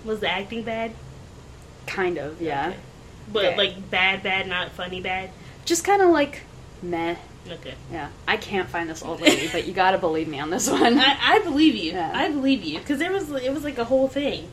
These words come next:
Speaker 2: Mm-hmm.
Speaker 1: You know what I also never did is I never watched, um, The Maze Runner until, like, years after. And I
Speaker 2: Oh.
Speaker 1: also didn't watch or read The Hunger Games. I still have
Speaker 2: I,
Speaker 1: not to
Speaker 2: I
Speaker 1: this day.
Speaker 2: read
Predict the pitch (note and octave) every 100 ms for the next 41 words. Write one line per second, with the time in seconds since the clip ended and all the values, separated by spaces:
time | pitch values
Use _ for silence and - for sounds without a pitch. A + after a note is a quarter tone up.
0 | - A#3 B3 G#3+ C4 D#4+ F4+ D#4 C4+ A3+
1 | C4+ C#4 A#3 G#3+ G3+ G3 F3+ F3+ F#3 -
2 | - - - A3 G#3+ G#3+ A3 A3+ A#3 A3
3 | G3+ G3+ G#3 - - - F#3 G3 F#3 F3+
4 | F#3 - F3+ G3+ G3+ F#3 G#3+ G#3+ G#3+ A3+
5 | A#3 B3 B3 G#3+ G#3+ G#3+ G3 F3+ E3+ G3
6 | G#3 G3+ G3+ F3+ F#3 - F#3 F#3 - -
7 | G3+ F#3+ G#3 - F#3 A3+ A#3 A#3 G3+ F#3
8 | F#3 F3+ F#3 F#3+ G3 - A3 A3 G#3 G#3+
9 | G#3 G3+ G#3 F3+ F3 D#3+ D#3 F3 - -
10 | A3 G#3+ F#3+ A3+ A#3 A#3 A3+ E3+ G3+ F#3
11 | G3+ F#3+ E3+ F#3 G#3 G#3+